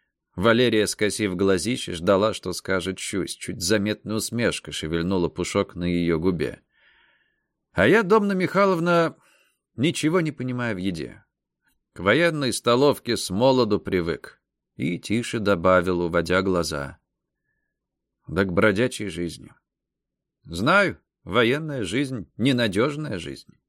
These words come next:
сказала мать, твёрдо глядя на дочь и как бы говоря это для неё отдельно. Однако же гость, чтобы разумел глубокий смысл ею сказанного.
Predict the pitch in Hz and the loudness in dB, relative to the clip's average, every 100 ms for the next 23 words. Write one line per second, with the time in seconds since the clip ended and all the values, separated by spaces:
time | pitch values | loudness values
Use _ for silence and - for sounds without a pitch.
0 | - - 82 98 104 85 107 135 - - | -14 -8 -2 2 2 2 2 0 -2 -6
1 | 87 143 131 113 98 98 127 110 110 98 | 0 2 2 0 0 2 2 2 0 0
2 | 92 123 - - 107 85 107 95 104 98 | 0 -2 -4 -2 -2 2 2 4 2 2
3 | 95 117 - 107 104 95 90 95 90 82 | 2 2 0 -4 -4 -4 -2 -2 -2 0
4 | 101 - 95 85 82 98 107 92 76 50 | 0 0 -4 -4 -2 4 4 2 -4 -12
5 | - _ _ _ _ _ _ _ _ - | -20 _ _ _ _ _ _ _ _ -10
6 | 69 110 - 117 135 90 104 110 - 104 | -6 -4 -4 -2 0 4 4 4 -2 -2
7 | 95 107 95 92 101 101 92 98 87 98 | 2 2 2 2 2 2 2 2 2 0
8 | 92 - 78 90 - 92 85 85 85 - | -2 -6 -4 -4 -2 -2 2 2 0 -2
9 | 82 78 71 65 50 50 | -2 -2 -4 -10 -14 -18